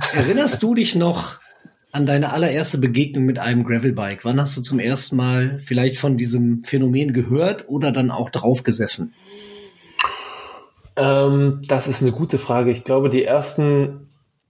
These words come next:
Speaker 1: also ich kann das gar nicht jetzt in Zeit beziffern,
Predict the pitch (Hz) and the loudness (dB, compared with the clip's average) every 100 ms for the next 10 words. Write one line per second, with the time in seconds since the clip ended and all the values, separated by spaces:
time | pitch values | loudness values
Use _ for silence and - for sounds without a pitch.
0 | _ _ _ _ _ _ _ _ _ _ | _ _ _ _ _ _ _ _ _ _
1 | _ 139 143 139 - - 139 113 - 131 | _ 2 2 0 -6 -6 -4 -4 -6 -4
2 | - 143 143 135 135 135 143 139 123 110 | -2 0 0 2 0 2 0 0 -2 -2
3 | 127 180 190 180 180 175 - 202 214 | 0 0 0 -2 -2 -2 0 -2 -2